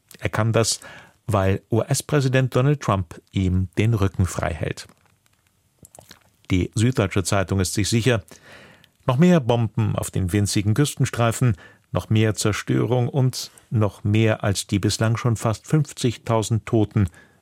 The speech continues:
werden die Hamas nicht ausradieren. Wer sie von der Macht vertreiben will,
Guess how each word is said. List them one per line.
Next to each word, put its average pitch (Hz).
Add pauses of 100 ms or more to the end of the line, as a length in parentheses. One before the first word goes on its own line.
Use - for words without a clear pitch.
(120)
werden 95
die 101
Hamas 98
nicht 113
ausradieren. - (540)
Wer 101
sie -
von 101
der 92
Macht 139
vertreiben 120
will, 110